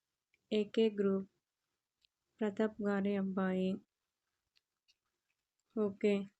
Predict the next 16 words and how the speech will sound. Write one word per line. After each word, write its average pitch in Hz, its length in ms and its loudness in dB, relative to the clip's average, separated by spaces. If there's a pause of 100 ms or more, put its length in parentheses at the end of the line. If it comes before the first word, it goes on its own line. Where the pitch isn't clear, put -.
(680)
send 220 360 2
me 226 140 4
the 220 200 2
details. 196 580 0 (1200)
నేను 214 180 2
ఎంక్వైరీ 208 680 2
చేస్తా." 190 460 -2 (1120)
"One 214 160 6
more 233 180 8
thing, 202 280 0 (600)
పెళ్లి 214 220 4
ఖర్చు 226 400 0
అంతా 208 400 0
నాదే." 190 480 0 (1700)
"థాంక్స్ 214 420 0
మేడం, 196 440 0